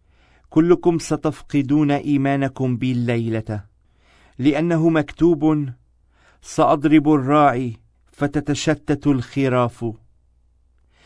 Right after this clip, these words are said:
ولكن بعد أن أقوم من الموت، فإني سأسبقكم إلى الجليل.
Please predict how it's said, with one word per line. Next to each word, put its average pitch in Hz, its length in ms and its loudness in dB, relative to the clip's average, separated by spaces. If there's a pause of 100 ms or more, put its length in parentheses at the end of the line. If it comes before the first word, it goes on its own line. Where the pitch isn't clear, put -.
(300)
ولكن 165 520 2
بعد 156 300 2
أن 147 240 0
أقوم 156 420 0
من 147 300 0
الموت، 139 540 0 (880)
فإني 170 500 0
سأسبقكم 151 1040 -2
إلى 147 340 0
الجليل. 123 720 -2